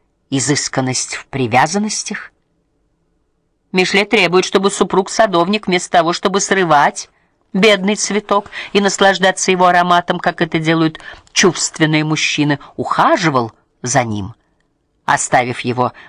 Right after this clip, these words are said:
расти и пестуя так, как того требует его природа. Одному необходима прививка, приток чужого сока.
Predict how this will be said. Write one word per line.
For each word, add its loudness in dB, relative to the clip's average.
расти 0
и 2
пестуя 0
так, -4
как -2
того 0
требует -2
его -2
природа. -2
Одному 2
необходима 0
прививка, -6
приток 0
чужого 0
сока. -4